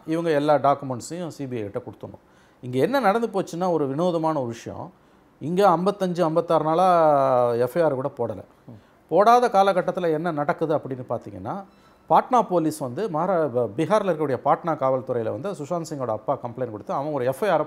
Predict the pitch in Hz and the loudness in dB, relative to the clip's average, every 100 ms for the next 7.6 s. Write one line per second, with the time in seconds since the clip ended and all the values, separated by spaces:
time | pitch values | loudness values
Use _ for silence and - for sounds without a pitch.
0 | - 120 - 104 _ _ - - 147 143 | -4 -12 -12 -16 _ _ -20 -14 -6 0
1 | 143 226 254 - 240 214 190 190 175 156 | 2 2 2 2 2 2 0 -2 -2 -2
2 | 208 196 185 185 202 165 170 165 147 185 | -2 -2 -2 -2 -2 0 0 -2 -2 -2
3 | 156 165 214 202 202 180 185 180 151 165 | -2 0 0 0 0 -2 -4 -4 -6 -4
4 | 180 143 165 170 165 143 165 147 139 127 | -4 -4 -4 -2 -4 -4 -4 -4 -4 -4
5 | 160 139 139 131 170 160 151 160 147 127 | -4 -4 -4 -2 -2 -2 -8 -6 -6 -4
6 | 156 135 117 98 - _ - - - _ | -4 -4 -6 -10 -14 _ -20 -20 -20 _
7 | _ _ _ 170 240 285 | _ _ _ 8 8 8